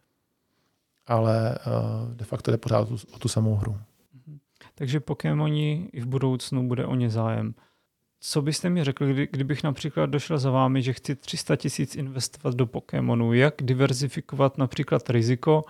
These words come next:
Speaker 2: koupit nějaké starší karty, potom nerozbalené balíčky? Co byste mi doporučil?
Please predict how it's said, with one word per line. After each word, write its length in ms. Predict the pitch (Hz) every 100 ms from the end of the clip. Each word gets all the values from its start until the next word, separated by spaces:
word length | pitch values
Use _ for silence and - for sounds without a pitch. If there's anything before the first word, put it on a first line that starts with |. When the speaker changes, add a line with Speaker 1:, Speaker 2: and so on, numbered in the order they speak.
| - _ _ _ _
Speaker 2:
koupit 540 | - 139 131 123 - - - -
nějaké 500 | 127 120 120 - - - -
starší 500 | - - 143 - 151
karty, 760 | - 147 135 - 139 131 123 117
potom 240 | 143 - -
nerozbalené 1000 | - 131 131 131 147 131 139 139 139 135
balíčky? 720 | 131 131 123 - - 139 127 127 _ _ _ _ _ _
Co 120 | -
byste 260 | 147 139 147
mi 60 |
doporučil? 540 | 139 123 120 110 -